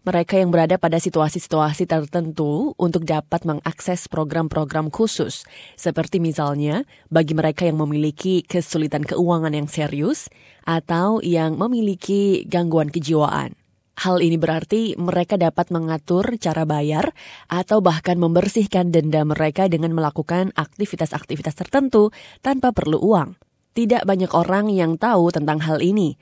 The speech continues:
Oleh karena itu, Paula Novotna berpendapat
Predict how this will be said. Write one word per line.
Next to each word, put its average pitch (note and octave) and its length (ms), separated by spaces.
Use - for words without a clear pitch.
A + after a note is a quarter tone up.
Oleh E3 240
karena E3 240
itu, F#3+ 560
Paula D#3+ 320
Novotna F#3 480
berpendapat E3+ 720